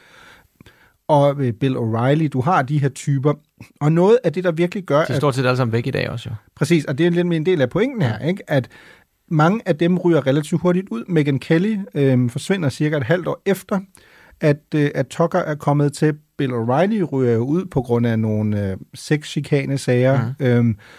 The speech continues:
Speaker 2: Der kan man se The Morning Show, hvis man vil have lidt et indblik i, hvad der måske er foregået på, øh, Fox News, altså den kendte T V-serie
Speaker 1: Mhm.
Speaker 2: med Jennifer Aniston, som jo delvis bygger på det.
Speaker 1: Og det betyder, at Tucker jo,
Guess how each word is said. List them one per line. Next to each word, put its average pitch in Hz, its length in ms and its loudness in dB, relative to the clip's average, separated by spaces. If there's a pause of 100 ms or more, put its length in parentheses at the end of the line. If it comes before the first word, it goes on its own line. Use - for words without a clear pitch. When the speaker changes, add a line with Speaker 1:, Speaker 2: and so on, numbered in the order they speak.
(220)
Speaker 2:
Der 120 60 -4
kan 127 100 2
man 123 60 2
se 113 120 -2
The 104 100 -2
Morning 117 340 2
Show, 131 360 0
hvis 127 220 -10
man 113 100 -6
vil 113 80 0
have 117 100 2
lidt 120 120 0
et 120 100 0
indblik 120 320 0
i, 117 120 -2
hvad 110 120 -2
der 117 60 -2
måske 120 280 -4
er 151 40 -6
foregået 139 520 -4
på, 120 420 -2
øh, 117 160 -2
Fox - 340 -4
News, 143 380 0
altså 113 240 -4
den 110 240 -4
kendte 120 260 -4
T 117 80 -8 (100)
V-serie 113 240 -2
Speaker 1:
Mhm. 110 60 -2
Speaker 2:
med 110 140 -2
Jennifer 117 220 -2
Aniston, 123 360 -6
som 113 160 -10
jo 110 120 -8 (360)
delvis 139 280 2
bygger 135 220 0
på 123 80 -2
det. 156 120 2 (1200)
Speaker 1:
Og 156 120 -2
det 185 80 0
betyder, 240 440 -2
at 147 120 -4
Tucker 180 400 -4
jo, 135 360 -2